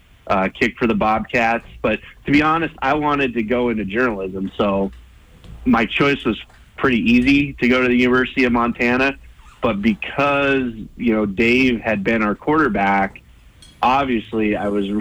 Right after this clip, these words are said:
really excited to get to go to the University of Montana and see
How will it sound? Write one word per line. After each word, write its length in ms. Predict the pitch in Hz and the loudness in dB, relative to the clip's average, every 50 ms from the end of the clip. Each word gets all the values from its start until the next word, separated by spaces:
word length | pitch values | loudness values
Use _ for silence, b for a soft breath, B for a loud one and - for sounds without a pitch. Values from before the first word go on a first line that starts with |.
| - - | -2 2
really 320 | 135 131 123 120 113 110 | 2 2 4 4 2 2
excited 640 | 107 - - - 131 120 120 120 117 110 104 95 | 0 -2 -4 -2 0 0 0 0 0 -2 -2 -4
to 80 | - 104 | -4 -4
get 180 | 101 110 104 - | -2 -2 -2 -2
to 80 | 107 | -2
go 500 | 98 101 104 107 104 104 104 104 104 98 - - - _ - - - - - - - | -2 0 0 0 0 0 0 0 -2 -2 -6 -10 -20 _ -20 -20 -20 -20 -16 -6 -2
to 80 | 123 | 0
the 60 | 113 110 | 2 4
University 420 | 110 110 107 107 104 98 - 117 | 4 4 4 2 2 0 0 0
of 60 | 107 | 0
Montana 720 | 101 98 98 95 - - - 117 117 120 117 110 101 98 - - | 2 2 0 -2 -4 -2 -2 0 0 2 0 0 0 -2 -2 -2
and 220 | - 101 95 - - - - | 0 -2 -2 -2 -4 -2 2
see 500 | 123 117 113 110 107 104 104 101 98 | 4 4 6 6 6 4 4 2 0